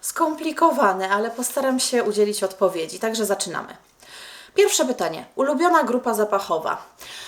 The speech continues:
E, moją ulubioną grupą zapachową i na pewno to jest Gourmand. Chyba tak to się czyta. Nie znam francuskiego.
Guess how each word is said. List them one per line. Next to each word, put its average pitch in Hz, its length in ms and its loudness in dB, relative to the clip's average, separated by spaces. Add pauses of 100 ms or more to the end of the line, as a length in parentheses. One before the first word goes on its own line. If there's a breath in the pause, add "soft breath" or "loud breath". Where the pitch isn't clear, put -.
E, 196 380 4
moją 302 360 2
ulubioną 269 400 4
grupą 247 280 -2
zapachową 214 680 0
i 220 120 -2
na 208 140 0
pewno 233 380 0
to 190 160 0
jest 180 380 2
Gourmand. 196 580 0 (200)
Chyba 220 200 2
tak 196 200 -2
to 190 100 -6
się 180 140 -8
czyta. 196 300 -6
Nie 202 180 -4
znam 208 220 -4
francuskiego. 240 640 -6